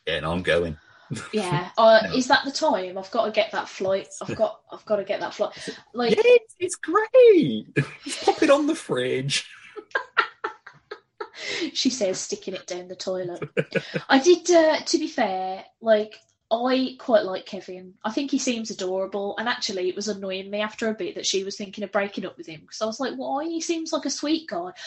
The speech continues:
Speaker 2: Also, I've got, like, I'm very much a girl who enjoys, uh, like, I'll crush on creative people like nobody's business. So if you're in a band, I've probably got a crush on you. <laughs> Like, if you're an actor, I've probably got a crush on you.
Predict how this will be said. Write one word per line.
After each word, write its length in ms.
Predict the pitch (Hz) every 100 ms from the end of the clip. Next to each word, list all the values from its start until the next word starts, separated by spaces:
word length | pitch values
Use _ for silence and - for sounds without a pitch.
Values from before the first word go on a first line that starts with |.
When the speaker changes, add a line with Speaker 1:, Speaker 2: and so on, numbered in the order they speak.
| - -
Speaker 2:
Also, 460 | 269 277 - 214 208
I've 180 | 214 214
got, 220 | 214 196
like, 180 | 202 196
I'm 260 | 214 208 208
very 280 | 202 202 196
much 200 | 185 214
a 40 |
girl 300 | 208 190 185
who 200 | 185 190
enjoys, 680 | 185 190 190 185 180 185 - _ _ _
uh, 160 | 190 180 -
like, 220 | 220 220
I'll 160 | 220 220
crush 260 | - 214
on 100 | 202
creative 520 | 180 196 175 180 180 -
people 300 | 170 165 190
like 160 | 175
nobody's 400 | 180 180 180 185
business. 400 | - 180 185 185
So 80 | -
if 140 | 202 226
you're 180 | 226 220
in 80 |
a 60 | 208
band, 340 | 196 180 180
I've 160 | 180 -
probably 360 | - 185 190 190
got 160 | 175
a 20 |
crush 260 | - 180 175
on 160 | 180 180
you. 240 | 185 190 - - - -
<laughs> 160 | - - - - - 277
Like, 420 | 262 240 - - 254
if 100 | -
you're 120 | 214
an 40 | 214
actor, 300 | 208 - 202
I've 220 | 202 202
probably 320 | 220 185 185
got 160 | 175 170
a 20 |
crush 240 | - 185
on 160 | 175 185
you. 300 | 180 180 185